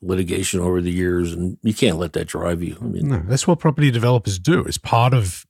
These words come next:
Speaker 2: the, part of the business model, right? Like it, it is, so long as there are local regulatory processes that, that govern the way that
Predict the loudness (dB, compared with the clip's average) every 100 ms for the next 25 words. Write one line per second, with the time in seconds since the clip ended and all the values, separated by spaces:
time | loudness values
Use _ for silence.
0 | _ -6 -4 -6 0 4 6 6 4 2
1 | 2 0 -2 -4 -4 -4 0 -2 -2 -4
2 | -2 -2 -6 _ -6 -4 -2 -2 -4 -2
3 | 2 4 6 4 2 2 2 2 0 -2
4 | -2 -4 -10 _ _ _ _ _ -20 -20
5 | -20 -20 _ 4 6 6 4 2 2 0
6 | 0 0 0 -2 -2 -2 -2 -2 -4 -4
7 | -6 -6 -4 -4 -4 _ -4 -4 -2 -2
8 | 0 0 -2 -4 -4 -4 -6